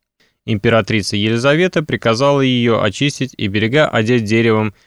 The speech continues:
с деревянными же перилами. С тысяча семьсот восьмидесятого по тысяча семьсот восемьдесят девятый год её стали отделывать гранитом с железными перилами. Работы при реке Фонтанной производил подрядчик Долгов.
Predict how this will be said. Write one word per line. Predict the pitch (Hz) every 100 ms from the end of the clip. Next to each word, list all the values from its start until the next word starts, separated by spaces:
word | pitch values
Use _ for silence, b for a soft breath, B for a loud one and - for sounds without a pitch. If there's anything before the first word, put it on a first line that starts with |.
| b
с | - 98
деревянными | 104 104 117 127 127 120
же | 110
перилами. | 101 113 107 98 95 92 92 95 _ _ _ _ _ _
С | -
тысяча | - 127 -
семьсот | 104 113 - 110
восьмидесятого | 104 107 113 107 104 120 117 117
по | 101 120
тысяча | 135 151 117
семьсот | - 107 95 101
восемьдесят | 104 98 - 101 98
девятый | 98 95 101
год | 120 180 - b b b 120
её | 131 165 165
стали | - 147
отделывать | 139 131 131 127 120 107
гранитом | 113 120 151 156 143 b b b
с | 110
железными | 104 107 110 110 110 110
перилами. | 120 110 104 98 95 95 101 _ _ _ _
Работы | 117 123 131 170 156
при | 131 123
реке | 113 - 104
Фонтанной | - 107 104 165 165 160 151
производил | 123 117 117 131 160 175
подрядчик | 127 120 120 120 123 110
Долгов. | 120 117 104 95